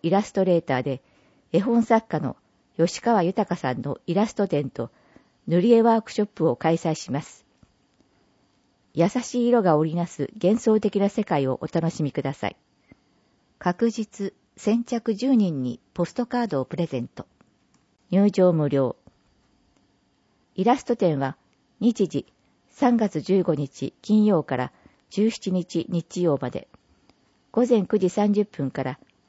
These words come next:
午後四時三十分まで。最終日は午後三時まで。塗り絵ワークショップは、日時、三月十五日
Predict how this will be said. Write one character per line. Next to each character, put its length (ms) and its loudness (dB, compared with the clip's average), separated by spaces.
午 120 -2
後 140 2
四 140 0
時 80 -4
三 240 -2
十 100 0
分 240 -8
ま 80 -6
で。 140 -14
最 240 0
終 160 2
日 140 2
は 180 0
午 140 -2
後 100 0
三 260 0
時 140 -10
ま 100 -6
で。 140 -12
塗 140 0
り 120 4
絵 80 10
ワ 160 6
ー 60 2
ク 80 -20
シ 100 0
ョ 40 -6
ッ 20 -10
プ 160 -4
は、 160 -2
日 260 2
時、 200 -6
三 200 2
月 260 0
十 220 2
五 100 -2
日 380 -6